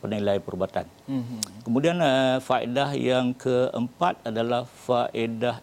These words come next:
Speaker 1: allowance layanan sentiasa.
Speaker 2: Mhm.
Speaker 1: Jadi, allowance layanan sentiasa ni kita beri lima ratus ringgit sebulan bila mana orang bekerja sendiri itu mengalami kemalangan mengakibatkan dia lumpuh.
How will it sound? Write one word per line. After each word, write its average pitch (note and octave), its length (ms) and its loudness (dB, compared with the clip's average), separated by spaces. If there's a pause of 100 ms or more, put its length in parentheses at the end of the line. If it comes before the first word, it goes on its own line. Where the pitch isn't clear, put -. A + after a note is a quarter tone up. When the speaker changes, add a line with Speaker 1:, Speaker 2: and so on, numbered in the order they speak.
Speaker 1:
allowance A#2 320 2
layanan A2 400 0
sentiasa. G#2 800 -6 (240)
Speaker 2:
Mhm. A#2 480 -10
Speaker 1:
Jadi, C3+ 240 2
allowance C#3 400 2
layanan C3 320 2
sentiasa C3+ 400 0
ni E3 160 -2
kita C#3 240 0
beri B2 320 0
lima B2 320 -2
ratus B2 320 -6
ringgit A#2+ 240 -4
sebulan A#2 480 0 (400)
bila A2 160 0
mana A2+ 320 0
orang A2+ 320 0
bekerja G#2+ 240 -2
sendiri A2+ 560 -4
itu D#3+ 160 -4
mengalami B2+ 480 0
kemalangan C3 640 -2
mengakibatkan C#3+ 720 0
dia C#3+ 160 2
lumpuh. C#3+ 320 0